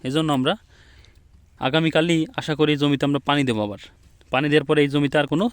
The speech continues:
সেচ আসবে না। তা আজকে সকাল থেকেই আবহাওয়া একটু খারাপ, চারিদিকে মে-, একটা মেঘাচ্ছন্ন মেঘাচ্ছন্ন ভাব, মানে কুয়াশায় ঘেরা। আর দেখেন আসলে কৃষকরা কত কষ্ট করে, কত প্র-, পরিশ্রম করে। দেখেন এই শীতকে অপেক্ষা করে এই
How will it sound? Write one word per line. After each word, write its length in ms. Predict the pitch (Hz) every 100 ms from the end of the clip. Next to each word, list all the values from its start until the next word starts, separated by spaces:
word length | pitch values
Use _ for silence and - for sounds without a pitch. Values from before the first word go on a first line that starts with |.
| -
সেচ 360 | - 156 220
আসবে 300 | 127 120 113
না। 160 | 101 - - - - - - - -
তা 80 |
আজকে 340 | 143 - 180 165
সকাল 300 | 160 196 190
থেকেই 400 | 202 190 165 180 - -
আবহাওয়া 360 | 139 131 151 160
একটু 160 | 151
খারাপ, 320 | - 127 135 - - _ - -
চারিদিকে 500 | 135 135 135 156 151 - - -
মে-, 160 | - 127
একটা 380 | 123 135 123 139
মেঘাচ্ছন্ন 520 | 147 151 160 - 156
মেঘাচ্ছন্ন 400 | 147 151 - 139
ভাব, 140 | 127
মানে 160 | 135 143
কুয়াশায় 400 | - 170 170 170
ঘেরা। 220 | 120 104 - - - - - - - - -
আর 180 | - 131
দেখেন 380 | 135 151 190 165
আসলে 260 | 160 175 151
কৃষকরা 380 | 165 180 180 160
কত 200 | 185 -
কষ্ট 280 | 170 - -
করে, 200 | 143 131
কত 200 | - 156
প্র-, 200 | 160 -
পরিশ্রম 400 | 147 151 - 151
করে। 200 | 151 127
দেখেন 360 | 131 131 160 151
এই 120 | 156 147
শীতকে 320 | 170 - 156
অপেক্ষা 300 | 147 156 180
করে 260 | 139 139 170 - - - - - - - - -
এই 300 | 165 175 156